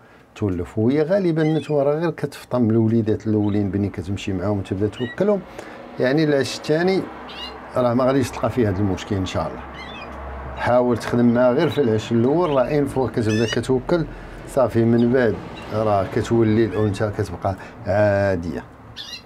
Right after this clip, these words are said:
غير هو انا علاش قلت لك بني كنخليو النتوه، انا دابا غالبًا راه كيما كتشوف هنا راه الذكوره راه دابا مع الاناث باذن الله، النهار اللي غادي يبيضوا وضعوا البيض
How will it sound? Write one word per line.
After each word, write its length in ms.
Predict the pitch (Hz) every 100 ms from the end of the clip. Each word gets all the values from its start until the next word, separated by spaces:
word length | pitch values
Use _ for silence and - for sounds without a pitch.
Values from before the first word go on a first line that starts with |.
| - -
غير 220 | 104 127
هو 220 | 127 139 143
انا 160 | 139
علاش 280 | 127 127 120
قلت 200 | 117 117
لك 140 | 110
بني 340 | 92 95 117 117
كنخليو 580 | 117 117 - 113 113 110
النتوه، 500 | 107 104 165 180 107
انا 160 | 113
دابا 220 | 107 104
غالبًا 380 | 107 113 117 120
راه 140 | 113 110
كيما 340 | - 117 117
كتشوف 460 | 113 113 - 90 95
هنا 260 | 95 98
راه 80 | 95
الذكوره 540 | 85 - - 98 95
راه 60 | 90
دابا 280 | 87 101 104
مع 140 | 98
الاناث 540 | 113 127 131 139 190 - - - - - - - - 104
باذن 440 | 120 135 131 139
الله، 320 | 107 95 78 - - - - 87
النهار 300 | 92 98 123
اللي 100 | 120
غادي 260 | 107 104
يبيضوا 760 | 110 104 104 104 98 98 90 87
وضعوا 380 | 90 110 101 104
البيض 300 | 107 160 175